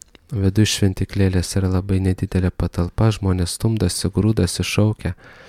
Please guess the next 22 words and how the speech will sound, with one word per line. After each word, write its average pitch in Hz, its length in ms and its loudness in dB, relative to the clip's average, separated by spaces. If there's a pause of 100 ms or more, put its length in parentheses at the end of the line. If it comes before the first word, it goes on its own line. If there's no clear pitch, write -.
(680)
Aš 123 160 0
tiesiog - 400 0
praėjau, 98 300 4 (100)
kad 92 160 -2
gaut 92 300 0
daršaną, 90 500 0
nes, 87 300 -4 (180)
e, 90 80 -4 (2500)
važiuoji 107 760 2 (120)
ir 101 240 2
junti 101 400 0
tas 85 320 -4
dievybės, 90 480 0
kurias 87 320 -2
tu - 160 -4
lankei, 90 460 0
jau 85 100 0
ryšys 95 480 -4
atsiradęs - 800 -4
iš, - 80 -4 (180)
iš 87 160 -4 (160)
pavasario. 87 600 -4